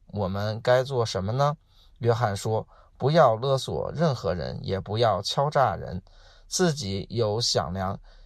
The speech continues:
已就该知足。”百姓期待一，基督的来临，他们心里猜测，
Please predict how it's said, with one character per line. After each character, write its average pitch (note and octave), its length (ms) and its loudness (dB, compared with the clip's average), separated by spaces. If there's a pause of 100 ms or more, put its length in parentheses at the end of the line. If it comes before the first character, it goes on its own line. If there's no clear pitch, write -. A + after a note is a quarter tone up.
(180)
已 A2+ 260 -4
就 B2+ 440 0 (360)
该 D3 220 6
知 D#3+ 240 -4
足。” D2 380 -10 (320)
百 F#2 200 0
姓 B2 320 -2
期 C#3+ 240 -4
待 A2+ 280 2 (140)
一， - 220 -12 (120)
基 D3 200 -2
督 C#3+ 220 -4
的 F2 260 -2
来 G#2 200 -2
临， G2+ 280 -4 (380)
他 D#3 200 4
们 C3+ 240 2
心 D#3 260 0
里 B2+ 140 -4
猜 A2 260 0
测， - 340 -4